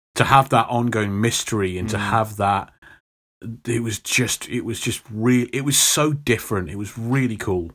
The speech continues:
Speaker 2: I appreciate they tried something different, but maybe it's because I'm a massive Twin Peaks fan, so watching this felt like, at the beginning, it felt like,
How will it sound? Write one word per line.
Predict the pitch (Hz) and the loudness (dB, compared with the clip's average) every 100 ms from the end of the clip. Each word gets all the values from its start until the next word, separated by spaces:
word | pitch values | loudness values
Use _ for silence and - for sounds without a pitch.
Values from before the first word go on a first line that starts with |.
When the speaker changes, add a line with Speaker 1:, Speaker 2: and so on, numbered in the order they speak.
| - | 0
Speaker 2:
I | 151 | 2
appreciate | 165 - 202 - 190 135 | 2 2 2 4 2 4
they | 156 | 0
tried | - 147 | 2 2
something | - 143 123 | 0 -6 -2
different, | 131 - 113 | -2 -2 -6
but | 120 | -2
maybe | 135 143 135 131 | 0 2 0 -2
it's | 127 | -2
because | - 120 131 120 113 - - | -6 -6 -2 0 -2 -6 -4
I'm | 113 113 | -2 -2
a | 107 | -2
massive | 117 110 - 107 | -2 -4 -6 -8
Twin | - 110 104 | -6 -6 -4
Peaks | - 107 - | -2 -2 -4
fan, | - 110 101 101 | -6 -4 -4 -6
so | 104 113 | -4 -4
watching | 101 123 135 - 110 | 0 0 0 -6 -4
this | 113 107 - | -4 -6 -8
felt | - 120 104 - | -6 -2 -2 -2
like, | 98 98 - 104 | -2 -2 -4 -8
at | - | -8
the | |
beginning, | 107 120 117 | -2 -2 0
it | 101 | -2
felt | 117 101 | -2 0
like, | 110 101 | -2 -6